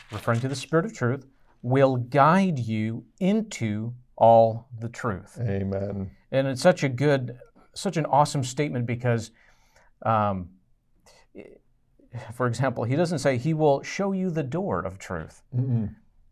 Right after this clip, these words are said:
Speaker 1: and say, and point it out and go, "Hey, look, there's the truth over there." It says he will guide you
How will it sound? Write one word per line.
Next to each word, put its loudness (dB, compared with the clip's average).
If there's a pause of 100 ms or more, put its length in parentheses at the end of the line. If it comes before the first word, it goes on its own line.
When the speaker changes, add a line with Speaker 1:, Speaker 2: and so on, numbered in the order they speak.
(120)
Speaker 1:
and -8
say, 0
and -4
point 2
it 4
out 4
and -2
go, 2
"Hey, 4
look, 4
there's 0
the -4
truth -2
over 2
there." 0 (240)
It -4
says 4
he -2
will 2
guide 2
you -2